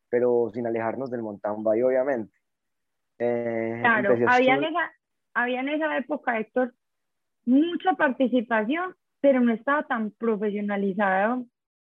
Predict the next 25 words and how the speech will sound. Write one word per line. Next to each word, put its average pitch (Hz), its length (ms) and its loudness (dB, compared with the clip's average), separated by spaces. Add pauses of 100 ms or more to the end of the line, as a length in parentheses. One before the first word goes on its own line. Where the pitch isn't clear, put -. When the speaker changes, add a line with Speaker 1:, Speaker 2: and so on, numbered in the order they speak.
Speaker 2:
la 220 100 0
actividad 208 520 4
deportiva. 196 720 0
O 175 60 -8
sea, 185 320 0
como 208 220 -6
yo 196 140 -4
lo 208 100 0
hablaba 254 240 0
con 214 180 -8
María 190 180 -6
hace 220 120 0
ocho 247 180 -2
días, 247 320 2 (1000)
lo 214 120 0
hacíamos 214 440 0
más 196 260 -6
de, 247 220 0
de 214 180 -2
bacanería, 190 840 -4
de 170 140 -6
parche, 214 540 -4
no 175 160 -12
había 208 400 2
tanto, 208 540 0